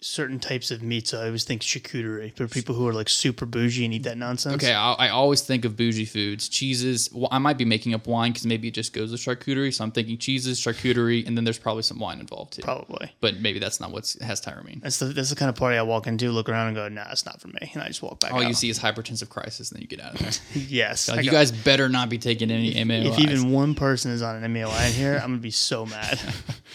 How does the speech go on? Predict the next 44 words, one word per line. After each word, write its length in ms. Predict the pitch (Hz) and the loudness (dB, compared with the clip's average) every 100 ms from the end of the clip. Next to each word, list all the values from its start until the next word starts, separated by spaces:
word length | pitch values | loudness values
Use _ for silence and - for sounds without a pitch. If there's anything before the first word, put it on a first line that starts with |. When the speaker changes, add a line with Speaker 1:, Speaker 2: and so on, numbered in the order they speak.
| - - - - - - - | -10 -10 -10 -12 -12 -6 -2
Speaker 1:
Um, 180 | 120 | 0
Speaker 2:
Yeah. 60 | - | 4
Speaker 1:
and, 200 | 156 - | 2 2
and 120 | - 147 | 2 4
that's 200 | 185 170 | 6 6
why, 160 | 160 | 6
like, 180 | 143 139 | 6 4
when 140 | 135 | 2
Cole 140 | 131 135 | 2 2
was 100 | 117 | 4
saying 180 | 131 120 | 2 2
the 60 | |
selegiline 520 | 110 123 127 120 120 | 2 2 2 2 0
is 140 | 117 110 | 0 0
dosed 340 | 113 110 - | 2 2 0
five 240 | - 117 117 | -4 -4 -2
milligrams 380 | 117 113 104 | -4 -4 -4
twice 340 | - - 120 113 | -6 -2 0 0
a 40 | |
day, 160 | 113 110 | -2 -4
like, 160 | 107 | -4
kind 100 | 120 | -4
of 80 | 113 | -4
as 140 | 110 110 | -4 -6
a 60 | |
max 280 | 107 104 104 | -6 -8 -8
dosing, 500 | - 120 127 120 - | -4 -2 0 -2 -4
because 280 | - 123 123 | -2 2 2
when 120 | 123 | 4
you 80 | 123 | 4
start 240 | - 143 123 | 4 2 2
going 260 | 127 120 | 0 0
doses 300 | 117 117 117 | 2 0 0
higher 320 | - 120 117 | -4 -2 0
than 80 | 131 | 2
that, 220 | 139 139 | 2 2
that's 220 | 127 123 - | 2 2 2
when 100 | 123 | 0
you 60 | |
start 200 | 113 117 | 0 -4
getting 220 | 117 113 | -4 -6
that 200 | 107 107 - | -4 -6 -6
A 440 | 117 107 101 - - | -6 -4 -6 -10 -12
inhibition. 600 | 110 104 104 - - | -10 -10 -10 -8 -10